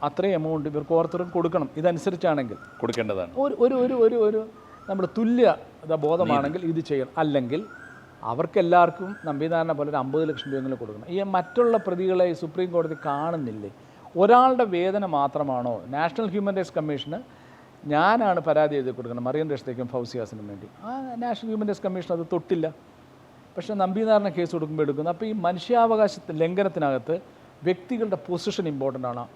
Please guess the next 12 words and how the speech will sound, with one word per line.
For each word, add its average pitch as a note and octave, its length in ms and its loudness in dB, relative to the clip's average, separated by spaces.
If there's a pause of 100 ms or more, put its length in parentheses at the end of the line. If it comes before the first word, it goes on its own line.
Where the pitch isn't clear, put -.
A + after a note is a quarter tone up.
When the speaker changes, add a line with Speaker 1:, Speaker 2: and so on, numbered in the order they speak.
(100)
Speaker 1:
അത് G3+ 180 4
തന്നെ D4 240 6
മനുഷ്യാവകാശ F#3 480 2
ലംഘനമല്ലേ? B2+ 480 -2
Speaker 2:
Yes. - 800 -12
Speaker 1:
നാഷണൽ G#3+ 440 4
ഹ്യൂമൻ A#3 260 2
റൈറ്റ്സ് A3 240 4
കമ്മീഷൻ F3 360 -2 (120)
മനുഷ്യാവകാശ G3 520 2 (100)
ലംഘനമാണ് F#3+ 560 2
ആ - 20 -2